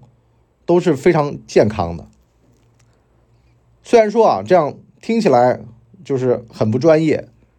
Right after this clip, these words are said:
可是呢，之前就一直这么操作的，对吧？他们也觉得至少有一个不动产嘛。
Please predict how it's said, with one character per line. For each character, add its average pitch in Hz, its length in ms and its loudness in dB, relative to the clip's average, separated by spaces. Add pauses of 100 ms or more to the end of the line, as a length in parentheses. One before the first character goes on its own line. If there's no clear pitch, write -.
可 - 140 -4
是 196 140 2
呢， 175 100 -2
之 226 160 -6
前 185 140 2
就 196 100 2
一 196 100 -4
直 156 160 -10
这 170 60 -6
么 151 100 -6
操 160 260 -2
作 147 200 -2
的， - 80 -20 (760)
对 135 80 -4
吧？ 123 140 2
他 202 200 -2
们 202 280 2
也 110 180 2
觉 104 180 0
得 139 200 2
至 107 200 -8
少 104 200 0
有 101 220 -2
一 95 40 -4
个 110 120 -2
不 113 120 -4
动 151 160 -2
产 - 220 -10
嘛。 - 140 -16